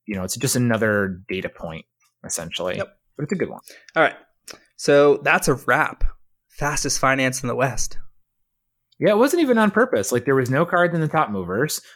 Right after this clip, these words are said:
Speaker 1: Uh, the Pro Tour didn't have a lot to say. Uh, there was no big shakeup this week to talk about.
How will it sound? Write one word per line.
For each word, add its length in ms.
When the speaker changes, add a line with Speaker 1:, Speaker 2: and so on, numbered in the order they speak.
Speaker 1:
Uh, 320
the 160
Pro 200
Tour 160
didn't 180
have 140
a 40
lot 220
to 80
say. 420
Uh, 280
there 100
was 140
no 160
big 400
shakeup 400
this 180
week 140
to 60
talk 260
about. 340